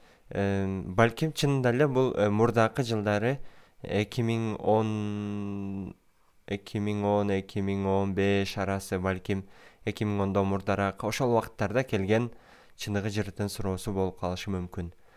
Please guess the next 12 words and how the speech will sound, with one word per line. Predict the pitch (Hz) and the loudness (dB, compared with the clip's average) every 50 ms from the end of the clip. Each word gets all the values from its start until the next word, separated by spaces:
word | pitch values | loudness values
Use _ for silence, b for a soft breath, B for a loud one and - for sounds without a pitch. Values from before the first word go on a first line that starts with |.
| b b b b - | b b b b -2
А, | 104 101 98 95 98 - | 0 2 2 2 0 -4
химия | - - - 135 147 139 117 | -4 -2 0 2 4 4 4
биринчи | 104 117 117 120 120 - 131 | 4 2 2 0 0 -2 0
вариант | 120 131 131 135 135 135 135 - | 0 2 2 2 2 0 -2 -4
деген, | - 139 147 165 180 190 - - | -4 -2 0 0 -2 -2 -4 -2
андан | - 110 110 110 123 120 117 113 | -2 -2 0 2 0 2 0 0
мурдакы | 113 113 107 113 110 104 - - 101 95 98 | -2 0 0 0 0 0 -2 -2 -4 -4 -4
эки | 98 - 107 | -4 -4 -4
миң | 104 107 107 101 98 | -2 -2 -2 -4 -4
экиден | - - 104 104 101 98 95 | -4 -2 0 0 0 0 0
баштап, | 98 98 - - 113 110 - - | -2 -4 -4 -4 -4 -4 -4 -6
мисалы, | 101 95 - 95 90 90 92 95 98 | -8 -6 -4 -2 -2 0 -2 -2 -4